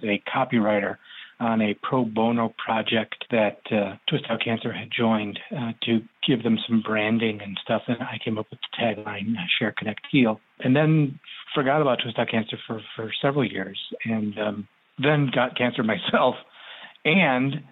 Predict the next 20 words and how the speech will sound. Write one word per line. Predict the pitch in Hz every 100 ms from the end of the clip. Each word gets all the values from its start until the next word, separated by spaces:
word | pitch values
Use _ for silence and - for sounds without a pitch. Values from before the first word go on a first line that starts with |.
| _ _
then | 113 117 139 170 123 123 143 - 190
became | 143 139 131
an | 113
artist. | 147 175 - - - - _
And | 143 170 143 120
when | 135 131
I |
became | 123 120 120
an | 127
artist, | 160 208 123 - -
I | 120 110 139 _
remembered | 127 123 180 190 110 113 113
the | 120
Twist | - 123 120
Out | 107
Cancer, | 131 113 120 104
Brushes | 113 - 113
with | - -
Cancer, | 151 156 107 107
uh, | -